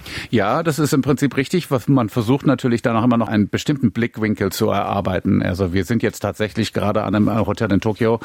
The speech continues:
und, äh, das ist in, äh, in einem Vorort von, äh, Tokio, das heißt Hamamatsucho. Und, äh,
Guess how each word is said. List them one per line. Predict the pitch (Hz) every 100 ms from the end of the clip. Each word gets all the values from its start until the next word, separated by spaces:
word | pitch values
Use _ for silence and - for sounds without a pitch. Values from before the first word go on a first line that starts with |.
| - - -
und, | 113 104 95
äh, | 110 101
das | 90 98
ist | 113 113
in, | 101
äh, | 101 95 101
in | 104
einem | 92
Vorort | - 113 113 -
von, | 113 101 104
äh, | 104 98
Tokio, | 117 104 98
das | 90 107
heißt | 95 -
Hamamatsucho. | 95 95 113 123 - 120 117 123 - - -
Und, | 101 98 92 87
äh, | 101 98